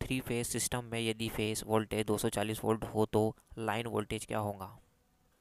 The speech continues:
इसका राइट आंसर ऑप्शन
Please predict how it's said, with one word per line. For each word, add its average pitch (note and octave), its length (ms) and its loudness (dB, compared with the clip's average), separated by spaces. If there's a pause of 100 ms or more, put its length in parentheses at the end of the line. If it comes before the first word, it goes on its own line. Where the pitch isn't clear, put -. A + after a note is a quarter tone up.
(1400)
इसका - 160 -4
राइट A2 180 -2
आंसर A2 240 -4
ऑप्शन A2 380 -2